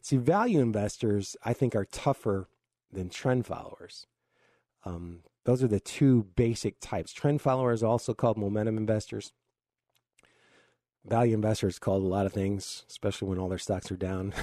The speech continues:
<laughs> I'm just kidding. But the, uh,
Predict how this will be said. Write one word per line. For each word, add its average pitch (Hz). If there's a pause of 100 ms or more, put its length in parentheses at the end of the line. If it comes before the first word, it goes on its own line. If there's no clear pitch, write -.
(320)
<laughs> -
I'm 135 (100)
just -
kidding. - (720)
But 107
the, 104
uh, 90